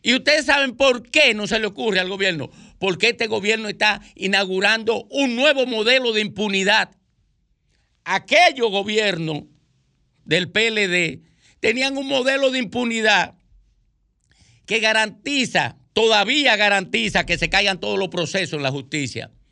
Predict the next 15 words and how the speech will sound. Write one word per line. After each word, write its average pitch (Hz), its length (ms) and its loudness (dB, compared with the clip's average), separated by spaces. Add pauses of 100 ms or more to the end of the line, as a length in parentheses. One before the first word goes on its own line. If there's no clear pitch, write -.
(880)
Todavía 247 500 4
lo 226 140 -2
garantiza 185 500 0
el 151 80 -4
P 170 120 0
L 156 120 0
D 156 100 0
estando 151 300 -6
fuera. 123 400 -6 (1800)
Y 233 140 -2
se 240 120 0
lo 233 140 -2
dijo 254 200 2
Danilo 240 360 -2
Medina 233 560 -6